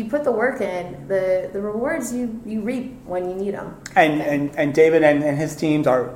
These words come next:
Speaker 2: doing everything they can to make that process easier.
Speaker 1: Yeah,
Speaker 2: Right? That's
Speaker 1: the
Speaker 2: the
Speaker 1: mobile
Speaker 2: message.
Speaker 1: app, I'm super
Speaker 2: That's the
Speaker 1: excited.
Speaker 2: message we're getting here.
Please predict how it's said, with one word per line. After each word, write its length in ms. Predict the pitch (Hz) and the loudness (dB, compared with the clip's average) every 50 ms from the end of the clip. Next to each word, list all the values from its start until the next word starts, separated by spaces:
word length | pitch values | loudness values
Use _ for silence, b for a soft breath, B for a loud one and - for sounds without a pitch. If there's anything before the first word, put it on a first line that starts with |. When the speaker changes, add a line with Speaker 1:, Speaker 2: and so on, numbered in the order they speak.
| 160 143 | -6 -2
Speaker 2:
doing 360 | 156 160 147 139 135 135 135 - | 2 2 4 4 4 2 2 2
everything 320 | 170 156 160 151 147 143 | 2 2 2 2 0 0
they 100 | 143 139 | 0 0
can 300 | 135 - 147 143 139 135 | 2 2 2 4 4 4
to 80 | 135 139 | 2 2
make 260 | 143 143 143 139 - | 2 0 0 0 2
that 180 | - 131 131 - | 2 2 2 4
process 360 | - 123 120 - 127 120 - 117 | 2 2 2 0 -4 -8 -8 -10
easier. 280 | 113 107 - - - - | -14 -12 -14 -10 -4 0
Speaker 1:
Yeah, 200 | 208 226 220 - | 2 2 4 4
Speaker 2:
Right? 60 | - | 6
That's 200 | 160 170 196 220 | 6 6 6 6
Speaker 1:
the 60 | 226 | 6
Speaker 2:
the 40 | 240 | 8
Speaker 1:
mobile 220 | 254 180 - 254 | 8 8 8 8
Speaker 2:
message. 140 | 233 233 226 196 | 6 6 4 4
Speaker 1:
app, 120 | 190 - - | 2 0 0
I'm 260 | 185 196 196 190 190 | -2 -2 -2 -4 -4
super 300 | - - 196 175 175 170 | -4 -2 -2 0 2 6
Speaker 2:
That's 160 | 147 147 165 165 - | 6 6 6 4 2
the 80 | - 175 | 2 4
Speaker 1:
excited. 20 | |
Speaker 2:
message 300 | 175 170 165 170 160 147 147 | 4 4 4 2 -2 -4 -2
we're 80 | 147 | 0
getting 260 | 139 143 143 147 151 143 | 4 4 4 4 4 2
here. 240 | 127 113 104 104 | -2 -4 -6 -8